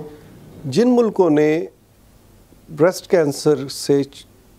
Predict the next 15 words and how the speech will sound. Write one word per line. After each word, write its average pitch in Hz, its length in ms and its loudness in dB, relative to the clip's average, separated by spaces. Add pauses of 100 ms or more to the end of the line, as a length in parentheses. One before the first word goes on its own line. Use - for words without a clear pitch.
(560)
की 160 120 -2
अर्ली 175 420 -2
डिटेक्शन 143 720 -2
को, 135 180 -4
छुटकारा 160 520 -2
तो 196 140 0
कोई 208 200 0
भी 202 120 0
मुल्क 165 260 0
नहीं 143 180 2
पा 120 200 0
सकता 113 360 -8
इससे। 120 460 -6
कैंसर 165 380 -2
कभी, 160 460 -2